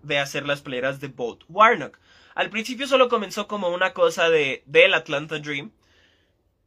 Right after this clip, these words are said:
pero, y aquí es una cosa muy importante en este, en este chisme, en esta superhistoria. Lo que pasa es que, como se acordarán, y lo mencionamos al principio, existió el año pasado este sistema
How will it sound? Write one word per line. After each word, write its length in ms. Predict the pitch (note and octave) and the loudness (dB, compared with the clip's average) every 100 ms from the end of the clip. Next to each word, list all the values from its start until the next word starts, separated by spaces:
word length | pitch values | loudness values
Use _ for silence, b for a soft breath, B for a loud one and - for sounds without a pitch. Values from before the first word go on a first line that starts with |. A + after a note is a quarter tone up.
| - | -6
pero, 640 | F4+ G#4+ G4+ C4 G3+ G3 D#4 | -2 2 4 4 4 2 0
y 140 | E3 | -4
aquí 200 | - E3+ | -6 -6
es 140 | - | -6
una 220 | F#3+ F3 E3+ | -4 -6 -6
cosa 240 | D#3 E3+ | -6 -6
muy 180 | E3+ F3+ | -6 -6
importante 540 | E3+ D#3+ - D3+ D#3 | -6 -6 -4 -4 -4
en 100 | D3 | -4
este, 540 | D3 - D#3 D3 - C#3 | -6 -4 -2 -2 -2 0
en 80 | |
este 320 | D3+ D#3+ E3+ D#3+ | 0 0 -4 -4
chisme, 640 | - A3 G#3+ F#3+ E3 F3+ | 0 0 0 0 2 4
en 100 | D3 | 2
esta 240 | E3 F3+ | 0 -2
superhistoria. 840 | F3 F3 D3 C#3+ C#3 G#3 G3 C3 - b b b b - | -6 -6 -6 -6 -4 -2 0 0 -2 b b b b -6
Lo 160 | G3+ | -2
que 140 | A3 A#3 | 2 4
pasa 280 | C4 B3+ A3 | 4 4 0
es 140 | G#3+ | -2
que, 100 | F3 | -6
como 160 | D#3 D3 | -6 -6
se 120 | C#3+ | -6
acordarán, 520 | D3+ D3+ F#3 G#3 G3 | -4 0 2 2 2
y 60 | C#3+ | -4
lo 80 | |
mencionamos 460 | C3 B2 C3 C#3 D#3+ | -6 -10 -10 -8 -8
al 100 | E3 | -6
principio, 640 | G3 G#3+ A#3+ - E3 E3 _ | -6 -4 -6 -2 0 0 _
existió 1040 | D#3+ D#3+ - G#3+ G#3 - - A#3 B3 A3 F#3+ | -8 -8 -8 -8 -8 -10 -14 2 4 6 4
el 100 | D#3+ | 2
año 240 | D#3 E3 | 0 0
pasado 520 | F3+ F3 E3+ D#3+ D3 | -2 0 2 2 0
este 320 | C#3+ D3 E3 D#3+ | -6 -8 -8 -10
sistema 580 | D3+ - C#3+ C3+ B2 | -12 -8 -6 -4 -6